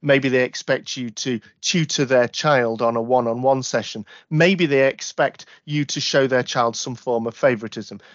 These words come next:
So it's important that you're not, um, private about these. If you've received a gift in the school, then, then, then, then great.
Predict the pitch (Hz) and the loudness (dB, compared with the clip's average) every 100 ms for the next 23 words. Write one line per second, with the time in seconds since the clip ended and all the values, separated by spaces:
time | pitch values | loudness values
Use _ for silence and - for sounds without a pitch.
0 | - - 156 - - - 160 170 151 - | -4 2 2 2 -10 -6 -4 0 0 2
1 | 202 190 147 151 143 147 139 139 131 - | 2 2 0 0 0 4 4 4 2 0
2 | - - _ _ 135 120 117 - _ _ | -8 -16 _ _ 0 0 0 -6 _ _
3 | - 185 202 147 135 131 120 113 117 120 | 2 4 4 2 0 0 2 2 0 -4
4 | 135 165 - 151 131 139 196 190 156 131 | -2 -2 -2 -4 -2 -2 0 0 -2 -2
5 | 127 - 131 117 110 - 120 135 - - | 0 0 -4 -4 -6 -2 0 0 -4 -18
6 | - - 175 175 - 190 185 - 196 190 | -10 2 4 4 2 2 2 0 0 0
7 | 208 208 202 226 247 131 | 0 0 2 2 0 0